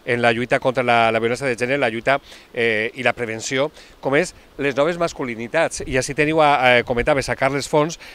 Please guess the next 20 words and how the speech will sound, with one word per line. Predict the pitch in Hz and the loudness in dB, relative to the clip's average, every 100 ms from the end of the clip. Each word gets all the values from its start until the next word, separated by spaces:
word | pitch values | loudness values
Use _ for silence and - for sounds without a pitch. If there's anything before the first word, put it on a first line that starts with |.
| - | -2
eh, | 123 | 0
que | 123 135 | 2 0
és | - | 2
coautor | 143 127 143 | 2 4 2
del | 131 123 | 2 2
llibre | 131 139 160 - - - | 2 2 2 0 -8 -2
Igualdad | 131 135 135 165 | 4 6 6 6
de | 160 | 4
Género | - 151 156 175 185 - | 0 0 2 2 0 0
e | 143 | 0
Identidad | 131 127 120 123 151 - - | 2 -2 -2 0 0 0 -10
Masculina, | 151 135 131 123 - 123 135 143 180 - - - - | -6 0 2 0 -4 -2 0 2 0 -4 -20 -18 -2
eh, | 120 117 110 104 101 98 92 92 _ _ - - - - | 0 2 0 -2 -4 -8 -12 -16 _ _ -20 -20 -20 -4
que | 127 | -4
això | 151 | -2
és | 170 | -2
un | 160 | 0
concepte | 151 165 160 180 | 2 2 2 0
completament, | 143 147 147 151 165 185 - - - | 0 0 2 2 0 -2 -14 -20 -4
eh, | 127 120 117 113 110 | 2 4 4 4 0